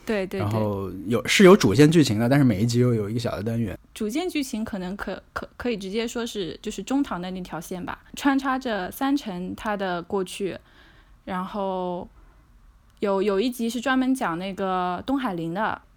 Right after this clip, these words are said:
Speaker 1: 也有讲到那个六郎的成长。
Speaker 2: 三成的，其实我当时以为这个会是主线。
Speaker 1: 啊，结果他第二集他就
Speaker 2: 对吧？你光看，光看前面，就第二集还没看完的时候，你会觉得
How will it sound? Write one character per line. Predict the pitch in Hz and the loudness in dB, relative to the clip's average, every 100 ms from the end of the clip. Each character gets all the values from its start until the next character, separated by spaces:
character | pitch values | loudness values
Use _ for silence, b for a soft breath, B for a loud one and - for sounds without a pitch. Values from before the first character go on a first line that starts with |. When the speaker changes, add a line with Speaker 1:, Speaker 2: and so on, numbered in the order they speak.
| _ | _
Speaker 1:
也 | 220 220 | -2 0
有 | 240 254 | 0 -2
讲 | 240 185 180 | -2 -4 0
到 | 214 | -2
那 | 220 226 | -2 -4
个 | 208 | -2
六 | 233 294 | -2 0
郎 | 196 190 | -2 -2
的 | 214 | -6
成 | - 185 | -6 -6
长。 | 180 165 - 101 | -4 -6 -8 -8
Speaker 2:
三 | - 190 233 | 2 6 6
成 | 131 120 | 6 6
的， | 143 | 6
其 | 123 156 | 4 4
实 | 175 | 4
我 | 180 131 | 6 4
当 | 101 147 175 | 4 4 2
时 | 170 - 117 131 b b b b b - | 2 -2 -2 -4 b b b b b -2
以 | 110 | 0
为 | 107 | 2
这 | 117 | 2
个 | 185 135 | 2 2
会 | 135 | 0
是 | 110 | -4
主 | 107 98 | -6 -10
线。 | 95 - - - - | -8 -8 -8 -10 -2
Speaker 1:
啊， | 247 233 226 220 | 0 2 -2 -4
结 | 269 | -4
果 | 285 | -2
他 | 233 302 | -2 0
第 | 349 | 2
二 | 349 | 2
集 | 220 202 | 0 -2
他 | 233 233 | 0 2
就 | 240 | 2
Speaker 2:
对 | |
吧？ | |
你 | 131 - | 0 6
光 | 190 226 | 8 8
看， | 226 190 165 - | 6 4 0 4
光 | 208 | 8
看 | 233 214 - | 8 8 4
前 | - 139 | 4 6
面， | 175 175 139 - - - | 8 6 4 -4 -8 2
就 | 156 | 8
第 | 202 | 10
二 | |
集 | 165 | 10
还 | 156 | 8
没 | 165 | 6
看 | 170 170 | 6 6
完 | 123 | 6
的 | |
时 | 143 | 4
候， | 147 110 b b b b | 2 2 b b b b
你 | 123 | 4
会 | 131 | 6
觉 | 151 110 117 | 6 6 4
得 | 123 | 4